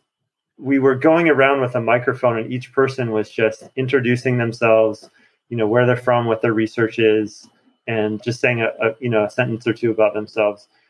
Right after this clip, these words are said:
But it was all in Chinese, so I was very nervous. And there's so many people there, and I'm a new faculty member, and all the big bosses are there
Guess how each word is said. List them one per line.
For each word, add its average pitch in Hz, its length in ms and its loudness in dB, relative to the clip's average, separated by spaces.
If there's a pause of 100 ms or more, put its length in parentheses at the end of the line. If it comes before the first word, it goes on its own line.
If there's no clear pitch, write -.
But 160 120 4
it 170 40 4
was 165 160 0
all 156 160 4
in 143 80 -4
Chinese, 123 520 -4
so 123 140 -6
I 123 100 -2
was 117 160 -6
very 127 280 -6
nervous. 113 720 -10
And 113 120 -18
there's 107 160 -18
so 143 260 0
many 160 220 0
people 160 340 2
there, 139 400 4
and 127 160 -2
I'm 135 160 -2
a 135 80 -6
new 147 160 -2
faculty 135 580 -4
member, 123 560 -6 (400)
and 127 140 -6
all 131 220 4
the 127 280 0
big 147 220 0
bosses 123 540 0
are 120 120 -6
there 110 500 -2